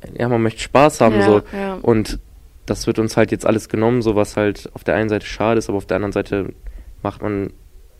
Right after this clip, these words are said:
Speaker 1: natürlich auch diese Pause oder man, man macht natürlich diese Sachen nicht, um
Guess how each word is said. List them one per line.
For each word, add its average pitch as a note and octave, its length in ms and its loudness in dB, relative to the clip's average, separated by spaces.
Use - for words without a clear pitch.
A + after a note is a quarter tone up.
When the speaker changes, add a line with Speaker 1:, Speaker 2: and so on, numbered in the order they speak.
Speaker 1:
natürlich G2 320 -4
auch - 80 -8
diese G2 220 -8
Pause G2+ 380 -4
oder G2 140 -2
man, F#2+ 200 -6
man F#2+ 280 -6
macht F#2+ 200 -6
natürlich A2 260 -10
diese G2 200 -8
Sachen G#2 240 -2
nicht, G#2 160 -8
um G2 180 -6